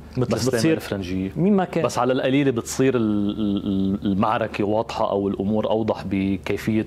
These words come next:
Speaker 1: المواجهة.
Speaker 2: تمامًا، ومش بس هيك، في تحمل مسؤولية. يعني اليوم شو مشكلتنا نحن مع حالات التوافق؟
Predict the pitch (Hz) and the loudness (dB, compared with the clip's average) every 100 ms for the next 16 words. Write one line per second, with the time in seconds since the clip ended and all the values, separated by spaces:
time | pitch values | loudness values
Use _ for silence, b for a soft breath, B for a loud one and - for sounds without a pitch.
0 | 98 95 95 98 98 113 131 139 B B | -2 -2 -2 -2 -2 -2 -2 -6 B B
1 | B B B - 92 151 135 101 90 117 | B B B -2 0 2 0 0 -2 -2
2 | 147 - - 156 - - - 139 143 139 | -2 -2 0 0 0 -4 -2 -2 -2 -2
3 | - 123 156 131 131 - - - - - | -2 -2 0 0 -2 -12 -18 -18 -18 -20
4 | - - 73 78 110 139 131 104 B B | -16 -12 -8 0 2 2 0 -4 B B
5 | B B - - 165 170 175 170 123 113 | B B -14 -2 0 0 -2 -2 -2 -2
6 | 107 104 92 - 107 107 98 101 110 - | -2 -2 -2 -2 -2 -2 -2 0 0 0
7 | 98 - | -6 -10